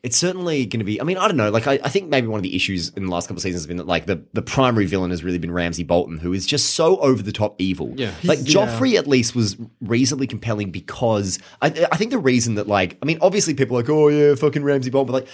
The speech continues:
Speaker 1: I never had the vitriolic hatred for Ramsay
Speaker 2: No,
Speaker 1: Bolton that I
Speaker 2: yeah.
Speaker 1: had for
Speaker 3: Hmm.
Speaker 1: Joffrey. The reason is because Ramsay Bolton is just, like, a cartoon villain,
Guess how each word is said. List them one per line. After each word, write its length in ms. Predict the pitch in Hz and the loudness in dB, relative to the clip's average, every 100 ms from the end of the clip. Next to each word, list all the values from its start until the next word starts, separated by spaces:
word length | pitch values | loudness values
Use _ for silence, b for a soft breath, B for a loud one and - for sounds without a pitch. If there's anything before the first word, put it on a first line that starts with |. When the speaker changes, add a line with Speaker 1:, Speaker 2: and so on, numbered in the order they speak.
| B | B
Speaker 1:
I 80 | - | -2
never 160 | 196 339 | 0 -2
had 80 | 240 | -4
the 80 | |
vitriolic 640 | 147 107 147 - 135 117 110 | -4 -2 -2 0 0 0 0
hatred 420 | - 107 - 104 | -4 -6 -4 -8
for 60 | 101 | -6
Ramsay 300 | 101 92 95 | -4 -4 -2
Speaker 2:
No, 140 | 92 | 0
Speaker 1:
Bolton 180 | - 92 | 0 -2
that 100 | 92 | -2
I 40 | |
Speaker 2:
yeah. 40 | 92 | -2
Speaker 1:
had 240 | 95 90 | -2 -4
for 400 | - 101 92 92 | -2 0 2 0
Speaker 3:
Hmm. 120 | 131 104 | -4 -4
Speaker 1:
Joffrey. 400 | - 180 - 76 B 123 | 2 2 0 -10 B -8
The 100 | 135 | 0
reason 240 | 190 196 139 | 2 2 0
is 100 | 110 | -2
because 240 | 117 120 | -4 -4
Ramsay 220 | 135 143 | -2 -2
Bolton 260 | 120 120 117 | 0 0 0
is 100 | 101 | -6
just, 140 | 104 | -6
like, 100 | 107 | -8
a 40 | 101 | -10
cartoon 440 | - 110 110 98 | -4 -4 -4 -4
villain, 360 | 90 127 80 | 0 0 -2